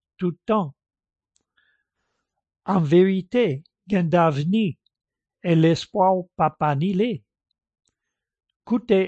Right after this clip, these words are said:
fis mwen, vin saj pou dirije kè ou nan chemen. Pa bwe twòp deven,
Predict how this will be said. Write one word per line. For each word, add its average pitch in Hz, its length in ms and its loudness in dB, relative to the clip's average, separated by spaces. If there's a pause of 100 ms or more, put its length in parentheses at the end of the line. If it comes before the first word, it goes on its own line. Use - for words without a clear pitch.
fis - 340 -4
mwen, 156 380 -4 (560)
vin 208 260 0
saj 165 560 0
pou 175 160 -6
dirije 185 520 0
kè 185 220 -4
ou 160 220 -4 (380)
nan 156 180 -2
chemen. 170 480 -4 (1300)
Pa 185 140 2
bwe 208 280 0
twòp 220 240 -8
deven, 151 640 -2